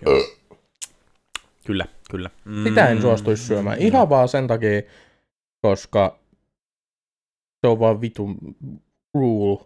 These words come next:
Speaker 1: Mm, joo.
Speaker 2: Ilkeät. Ja sit toinen on tää, mikä vitu foie gras, kun hanhelle pakko syötetään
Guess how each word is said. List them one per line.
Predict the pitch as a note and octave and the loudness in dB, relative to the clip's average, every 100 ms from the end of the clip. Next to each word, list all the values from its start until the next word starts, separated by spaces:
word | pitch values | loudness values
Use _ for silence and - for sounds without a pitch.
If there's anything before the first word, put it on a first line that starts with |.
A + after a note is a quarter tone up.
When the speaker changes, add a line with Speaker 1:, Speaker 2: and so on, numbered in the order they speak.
| _ _ _ _ - | _ _ _ _ -8
Speaker 1:
Mm, | D3 C#3 C3 C3 G2+ | -4 -2 -4 -4 -2
joo. | C3 | 2
Speaker 2:
Ilkeät. | A#2+ A2+ G#2+ G#2+ | 2 2 -2 -2
Ja | A#2 C#3+ | 2 2
sit | D#3 - | 2 0
toinen | D#3 C#3+ B2 | 2 4 4
on | G#2+ G#2+ | 0 0
tää, | G#2 G#2 G#2 - _ _ _ _ _ _ _ _ | 2 2 0 -6 _ _ _ _ _ _ _ _
mikä | G#2 G2+ | -6 -4
vitu | A2+ G#2+ - - | -6 -8 -10 -10
foie | B2+ A#2 A2 - | -2 2 2 0
gras, | A#2 A#2 G2 E2+ - _ _ _ _ _ | 0 2 2 -2 -10 _ _ _ _ _
kun | A2+ G#2 - _ _ _ _ _ | -2 -2 -4 _ _ _ _ _
hanhelle | B2 A2+ G#2+ A2 G#2 G#2 - | -2 0 0 0 2 -2 -2
pakko | - A#2 - | -2 -2 -2
syötetään | G#2+ G2+ G2 G2+ G2+ G2 G2 | -2 0 -2 -2 -2 -2 -2